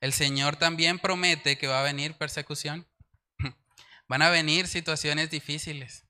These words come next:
De pronto nosotros no estamos viviendo tanta persecución como países como los que acabé de mencionar, Afganistán o Corea del Norte, entre otros. Pero hermanos, es una realidad que al ser cristianos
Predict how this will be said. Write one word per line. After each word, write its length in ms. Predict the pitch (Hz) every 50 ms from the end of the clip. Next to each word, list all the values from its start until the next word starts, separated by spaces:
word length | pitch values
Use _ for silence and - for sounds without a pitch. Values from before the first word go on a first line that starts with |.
| _ - - - - -
De 120 | 151 156
pronto 300 | 147 170 180 190 185 233
nosotros 420 | 240 233 214 214 196 190 208 208
no 80 | 208 208
estamos 440 | 202 190 - 208 202 202 208 202 196
viviendo 460 | 190 180 170 165 165 170 175 185 185
tanta 520 | - - 185 185 190 196 190 - 190 190
persecución 720 | - 180 160 - 170 156 - 147 139 - - 147 147 156 165
como 280 | - 185 180 170 156
países 720 | - 147 135 139 143 147 151 - 165 160 165 170 - - - - - - - - _
como 200 | - 143 143 139
los 140 | 143 139 -
que 80 | -
acabé 360 | 139 - - 131 131 131 135
de 100 | 143 147
mencionar, 720 | 151 151 151 147 - - 143 127 127 127 135 147 165 175 - - _ _ _
Afganistán 840 | 135 131 - 131 127 127 127 120 - - - 135 135 139 147 147 151
o 100 | 147 139
Corea 300 | - 139 131 131 127 135
del 140 | 139 143 143
Norte, 340 | 139 139 151 160 - - 170
entre 280 | 156 151 - 139 131 123
otros. 560 | 123 131 135 - - 151 165 208 - - - _ - - _ _ _ _ _ _ _ _ _ _ _
Pero 180 | - 147 147
hermanos, 640 | 143 147 147 151 160 170 175 180 180 190 190 - - -
es 160 | - 151 - 190
una 180 | 196 208 214
realidad 720 | 208 208 202 196 175 156 151 151 165 170 151 151 147 - -
que 100 | - 151
al 160 | 143 143 135
ser 640 | - - - 170 170 170 175 185 196 - - _ _
cristianos 1000 | - - 175 175 - - - - 147 147 147 151 147 143 156 180 208 - - -